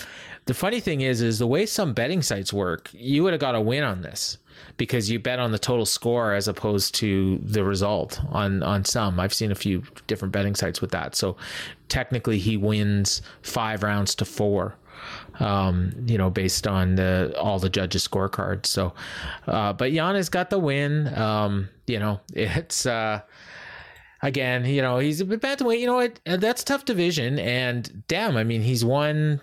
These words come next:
what is it, seven in a row, four, four in U F C. So he's not anybody to ignore.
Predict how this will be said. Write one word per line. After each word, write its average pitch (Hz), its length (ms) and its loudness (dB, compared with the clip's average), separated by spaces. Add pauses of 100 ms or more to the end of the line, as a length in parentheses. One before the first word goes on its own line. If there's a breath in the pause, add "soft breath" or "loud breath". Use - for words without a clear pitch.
what 117 180 2
is 92 120 -2
it, 71 80 -4
seven 156 320 -2
in 156 100 2
a 107 60 0
row, 104 360 0 (100)
four, 135 340 -2
four 151 320 0
in 139 80 0
U 113 120 0
F 104 100 -4
C. 85 320 -2
So 95 420 2 (400 loud breath)
he's 175 220 0
not 220 240 0
anybody 120 440 0
to 95 600 0
ignore. 107 720 0